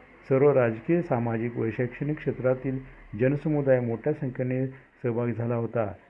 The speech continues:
या निवेदनावर योगेश शहा, उमद पाटील, धनराज कमते, नागराज पाचे, सुनीलभाई दोशी, अनिल उंद्रे, अनिल कमाते, कमते, प्रीतम कापसे, राजेंद्र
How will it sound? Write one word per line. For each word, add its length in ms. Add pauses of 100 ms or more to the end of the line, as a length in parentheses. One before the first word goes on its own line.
(160)
या 160
निवेदनावर 680
योगेश 400 (280)
शहा, 300 (1000)
उमद 280
पाटील, 580 (580)
धनराज 440 (280)
कमते, 520
नागराज 540 (300)
पाचे, 400
सुनीलभाई 840
दोशी, 560 (720)
अनिल 360
उंद्रे, 460 (280)
अनिल 280 (180)
कमाते, 480
कमते, 640 (360)
प्रीतम 380
कापसे, 760
राजेंद्र 640